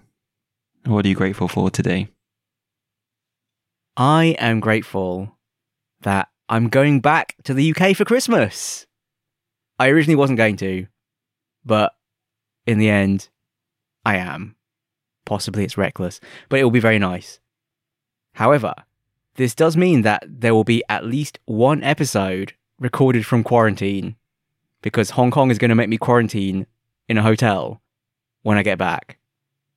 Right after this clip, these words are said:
Speaker 2: And possibly <laughs> two episodes if I test positive for coronavirus. Let's hope that doesn't happen.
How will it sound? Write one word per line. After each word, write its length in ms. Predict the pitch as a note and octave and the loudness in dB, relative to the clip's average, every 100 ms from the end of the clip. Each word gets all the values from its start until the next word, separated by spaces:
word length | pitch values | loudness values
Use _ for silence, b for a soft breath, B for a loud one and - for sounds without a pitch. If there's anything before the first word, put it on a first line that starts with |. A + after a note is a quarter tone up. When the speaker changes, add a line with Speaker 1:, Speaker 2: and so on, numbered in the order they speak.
| _ _ B B | _ _ B B
Speaker 2:
And 120 | - G#2 | -4 -2
possibly 340 | C#3 C3 C3 | 0 2 0
<laughs> 0 | |
two 300 | - A#2+ F3+ | 2 2 4
episodes 680 | C3+ A#2+ - C3+ A2 G#2+ - | 2 0 -2 -2 -2 -2 -6
if 80 | - | -4
I 60 | G#2+ | 0
test 240 | A2+ G2+ | 0 0
positive 340 | G#2+ G2 - | -2 -2 -6
for 80 | - | -10
coronavirus. 680 | - G2 F#2 - G1+ - - B B B B | -8 -6 -4 -6 -6 -8 -12 B B B B
Let's 140 | - - | -20 -12
hope 140 | - | -12
that 120 | - | -12
doesn't 200 | - - | -14 -12
happen. 340 | - - - | -12 -14 -16